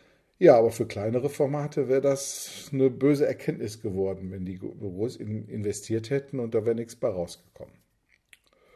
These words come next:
Gut, ja, gehen wir mal durch die Basis der Digitalisierung. Da fangen wir mal an. Also grundsätzlich besch-,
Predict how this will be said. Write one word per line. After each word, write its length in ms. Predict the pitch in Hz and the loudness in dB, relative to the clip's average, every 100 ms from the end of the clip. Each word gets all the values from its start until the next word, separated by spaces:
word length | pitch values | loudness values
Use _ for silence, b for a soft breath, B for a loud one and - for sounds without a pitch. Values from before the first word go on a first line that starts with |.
| b b b - | b b b 6
Gut, 280 | 175 147 | 8 10
ja, 320 | 165 131 101 - - 123 | 10 8 6 -4 -14 -2
gehen 160 | 208 | 4
wir 100 | 254 | 6
mal 120 | 240 208 | 6 6
durch 260 | 214 220 | 2 -2
die 80 | 151 | -2
Basis 460 | 113 147 233 220 - | 0 2 2 0 -2
der 100 | 151 | -4
Digitalisierung. 1080 | 175 175 - 135 123 110 190 220 262 254 - - _ _ _ _ - - - - - - | -4 -4 0 2 2 0 2 4 4 2 -6 -20 _ _ _ _ -18 -18 -18 -20 -6 -2
Da 100 | - | 0
fangen 220 | 180 202 | 2 4
wir 100 | 160 | 4
mal 100 | 139 | 2
an. 340 | 113 180 320 294 B B B B B B - | 0 0 0 -4 B B B B B B 2
Also 420 | 143 139 151 143 120 | 4 6 6 4 0
grundsätzlich 960 | 110 180 208 202 196 214 208 190 - - | 8 8 8 4 2 -4 -4 -4 -10 -10
besch-, 320 | 110 107 - | -8 -8 -10